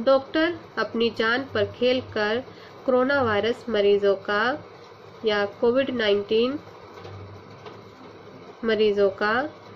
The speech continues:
इलाज कर रहे हैं। नंबर तीन, हथियार डालना, हार मान लेना। कभी भी मुश्किलों से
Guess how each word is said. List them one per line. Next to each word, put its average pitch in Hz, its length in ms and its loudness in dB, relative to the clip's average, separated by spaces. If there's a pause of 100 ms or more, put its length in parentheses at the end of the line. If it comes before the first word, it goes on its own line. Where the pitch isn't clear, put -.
(160)
इलाज 208 540 0 (540)
कर 254 160 0
रहे 208 340 2
हैं। 190 200 -4 (4000)
नंबर 240 300 0
तीन, 294 440 2 (100)
हथियार 240 640 2 (260)
डालना, 202 640 4 (480)
हार 262 280 2
मान 208 280 2
लेना। 208 540 2 (1400)
कभी 277 380 4
भी 262 440 0 (440)
मुश्किलों 233 600 2
से 247 480 2